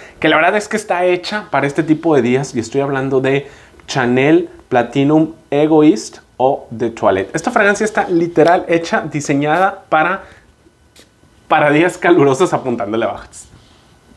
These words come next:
Y, oh, yo creo que <laughs> esta es la perfecta. Yo si tuviera que seleccionar de todas las fragancias, cuáles, si tú tuvieras que poner solo una o cuál de todas es la que solamente recomendaría,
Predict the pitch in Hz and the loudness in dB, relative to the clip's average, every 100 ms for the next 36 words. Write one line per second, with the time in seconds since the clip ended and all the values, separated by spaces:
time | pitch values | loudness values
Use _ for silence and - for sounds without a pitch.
0 | - 247 247 - 170 147 113 - - - | -4 2 4 4 4 2 0 -4 -6 -10
1 | - - - - 143 151 185 180 202 220 | -14 -20 -20 -4 0 2 2 2 0 0
2 | - - - - - 180 - 208 - - | -4 -6 -8 -18 -10 -10 -4 -4 -4 -18
3 | - _ 170 180 180 196 175 175 175 - | -20 _ 0 0 2 2 4 4 0 -6
4 | 127 135 139 143 - _ - 131 120 - | -6 0 0 -2 -10 _ -4 -4 -4 -4
5 | - 156 - - 180 185 - - - _ | -2 0 -2 -2 -2 -2 -10 -20 -20 _
6 | 120 143 180 170 196 165 - 139 170 180 | -4 2 2 4 2 2 2 4 2 2
7 | 180 160 127 120 135 135 160 156 156 175 | 2 2 0 -2 -2 0 0 2 2 2
8 | - 127 131 156 151 143 139 156 - - | 0 -2 -2 -4 -4 0 0 0 -6 -12
9 | 117 120 117 123 143 160 156 139 131 139 | -8 -6 0 2 2 0 -4 -4 -4 -2
10 | 151 147 131 135 143 120 127 131 139 139 | 0 2 2 2 0 0 0 0 0 0
11 | 135 - 135 135 120 113 131 139 143 135 | 0 0 -6 -6 -8 -4 -4 -2 -2 0
12 | 123 113 107 123 151 | 0 0 2 2 0